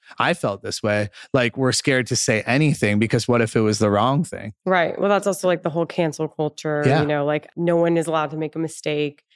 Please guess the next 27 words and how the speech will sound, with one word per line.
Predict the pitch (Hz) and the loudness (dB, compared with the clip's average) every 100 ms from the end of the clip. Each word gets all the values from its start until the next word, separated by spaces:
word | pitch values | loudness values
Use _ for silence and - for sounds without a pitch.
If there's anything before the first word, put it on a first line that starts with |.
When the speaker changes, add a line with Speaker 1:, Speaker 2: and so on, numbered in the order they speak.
| _ _ _ - | _ _ _ -4
Speaker 2:
Well, | |
that's, | 190 202 202 | 0 0 -2
like, | 220 | -4
even | - 190 185 180 | -2 0 2 2
why, | 165 160 160 156 156 | 2 2 2 2 -2
for | - 180 | 0 2
me | 175 | 2
personally, | 165 185 165 175 165 165 | 2 -2 -2 0 2 2
like, | 160 156 _ - - | 0 -4 _ -12 -2
I | 185 | -2
don't | 175 170 175 - | 0 0 0 -2
believe | 190 196 208 214 | -2 0 0 0
in | 196 202 202 202 202 - - | 0 0 2 0 -2 -8 -2
being | 202 202 | 2 4
like, | 190 185 185 - _ _ _ - - - | 2 2 -2 -20 _ _ _ -20 -10 -2
"Fuck | 285 277 | -2 0
men." | 262 254 247 240 233 226 226 _ _ _ - | 2 4 4 4 2 0 -2 _ _ _ -4
You | 202 | 0
know, | 202 190 185 | 4 4 4
I | 190 | 2
know | 190 180 | 2 2
that | 180 175 _ _ - | 0 -4 _ _ -2
The | 190 | 0
Wing | 180 180 175 175 | 2 2 2 2
was, | 175 165 | 0 -2
like, | 160 160 160 | -2 -2 0
a | 160 156 151 151 | 0 0 -2 -4